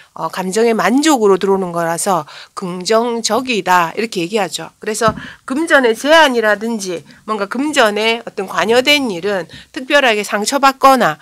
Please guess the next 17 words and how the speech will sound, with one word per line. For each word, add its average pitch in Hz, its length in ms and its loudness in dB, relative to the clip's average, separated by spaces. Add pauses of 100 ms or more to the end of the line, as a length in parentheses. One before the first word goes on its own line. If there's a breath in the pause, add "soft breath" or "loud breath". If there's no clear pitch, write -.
(180 loud breath)
그럴 233 280 -2
일은 208 240 -2
없고 170 340 -4
대체적으로는 208 920 -4 (340 loud breath)
긍정적이다. 170 1200 -2 (260 loud breath)
어, 156 240 -12
이렇게 226 280 -4
보면 247 260 -2
될 165 160 -8
것 - 80 -10
같아요. 170 460 -10
자, 185 140 -8
그리고, 226 420 2 (460 loud breath)
어, 180 120 -8
장사를 294 480 6 (100)
하시는 320 420 2
분들이 202 640 0